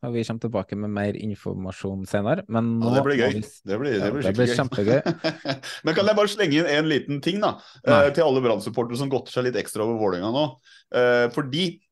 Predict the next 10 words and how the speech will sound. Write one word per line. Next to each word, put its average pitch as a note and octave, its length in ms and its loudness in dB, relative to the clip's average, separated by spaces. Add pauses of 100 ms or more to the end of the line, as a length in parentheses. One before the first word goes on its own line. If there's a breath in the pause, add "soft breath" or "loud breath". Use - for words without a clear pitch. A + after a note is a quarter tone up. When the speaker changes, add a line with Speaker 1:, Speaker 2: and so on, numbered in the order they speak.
(140)
Speaker 2:
når C#3+ 160 -4
Brann C3+ 160 0
rykka B2 200 0
ned A2+ 120 -2
i A#2+ 80 -4
tjue C3 100 0
fjorten, C3 480 -6 (240)
restarta G#2+ 540 0 (340)
opp A2+ 280 -4
femten, C#3 680 -6